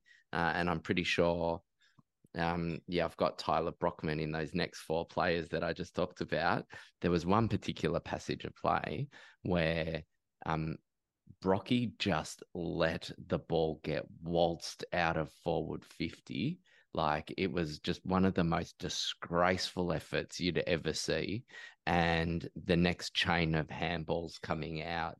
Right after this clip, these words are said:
Chad, huge rundown. Like, he ran twenty meters to get there, make the tackle, and it was chalk and cheese. So,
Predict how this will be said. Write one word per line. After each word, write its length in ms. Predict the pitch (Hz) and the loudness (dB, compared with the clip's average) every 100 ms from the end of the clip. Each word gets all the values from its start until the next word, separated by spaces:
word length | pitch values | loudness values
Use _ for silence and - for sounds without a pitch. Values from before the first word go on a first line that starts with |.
| - | -6
Chad, 500 | - 87 82 80 - | -2 2 2 0 -6
huge 920 | - - - - - 101 110 113 101 87 76 | -12 -16 -14 -14 -4 2 4 4 4 0 0
rundown. 760 | 87 82 92 80 76 - - - - _ - | 0 0 -2 -4 -4 -6 -10 -16 -20 _ -2
Like, 160 | 90 | 0
he 80 | 92 | 0
ran 480 | 82 87 85 80 82 | 2 4 4 2 0
twenty 360 | - 92 87 82 | -2 0 2 2
meters 460 | 80 82 80 76 - | 0 0 -2 -4 -6
to 80 | 90 | -6
get 280 | - 82 - | -4 -4 -4
there, 320 | 85 - 98 131 - _ | -6 -2 -4 -4 -12 _
make 320 | 87 82 87 | 2 2 2
the 100 | - | -2
tackle, 560 | 78 - 76 - 110 151 - - | -4 -2 -4 0 0 -2 -8 -10
and 120 | 85 87 | -2 -2
it 40 | |
was 160 | 82 - | -2 -6
chalk 400 | - 85 73 - | -2 -2 -2 -6
and 160 | 78 | -8
cheese. 460 | - 76 73 73 - | -6 -6 -6 -10 -8
So, 380 | - 85 85 | -4 -2 -2